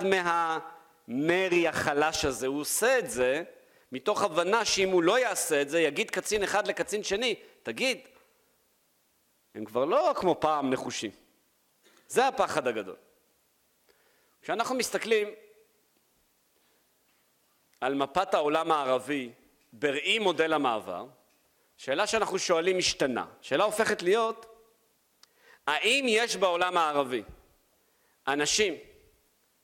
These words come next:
שמאמינים אמונה איתנה בדמוקרטיה, מאמינים באידיאל הדמוקרטי, מוכנים למות למענו, לא מקבלים שיטה אחרת, והאם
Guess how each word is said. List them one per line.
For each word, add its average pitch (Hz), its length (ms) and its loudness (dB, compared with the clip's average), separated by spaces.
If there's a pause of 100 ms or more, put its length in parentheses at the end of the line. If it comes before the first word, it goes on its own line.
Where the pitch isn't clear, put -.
(540)
שמאמינים 147 840 0
אמונה 165 400 2
איתנה 160 420 0
בדמוקרטיה, 120 680 -4 (2000)
מאמינים 160 500 0
באידיאל 165 500 0
הדמוקרטי, 131 580 -4 (840)
מוכנים 170 380 -2
למות 202 340 2
למענו, 117 500 -2
לא 165 140 0
מקבלים 190 440 2
שיטה - 300 -4
אחרת, 123 480 -8 (1600)
והאם 165 640 0